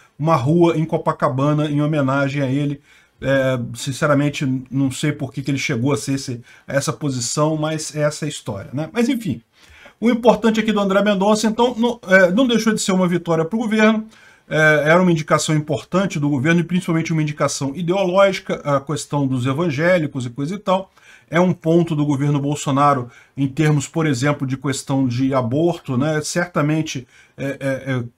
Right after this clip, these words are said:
bota-se um voto ali que vai ser contrário a esse tipo de pauta. É, é, é uma coisa que realmente faz alguma diferença lá na composição do Supremo.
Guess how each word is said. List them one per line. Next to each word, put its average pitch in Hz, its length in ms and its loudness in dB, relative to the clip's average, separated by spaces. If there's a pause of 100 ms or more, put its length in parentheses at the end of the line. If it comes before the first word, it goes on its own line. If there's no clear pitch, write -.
(120)
bota-se 165 680 2
um 143 100 2
voto 147 460 2
ali 143 240 0
que 143 100 -8
vai 135 180 -2
ser 139 180 -4
contrário 151 760 0
a 139 40 0
esse 135 220 -4
tipo 120 300 -8
de 143 100 -4
pauta. 185 640 -2 (580)
É, 135 320 2 (540)
é, 156 80 0
é 165 60 6
uma 180 160 4
coisa 160 280 -2
que 160 140 -6
realmente 151 540 2
faz 151 520 -2
alguma 156 360 0
diferença 147 640 -2
lá 139 240 2
na 143 140 0
composição 143 580 -4
do 147 60 -4
Supremo. 180 440 -4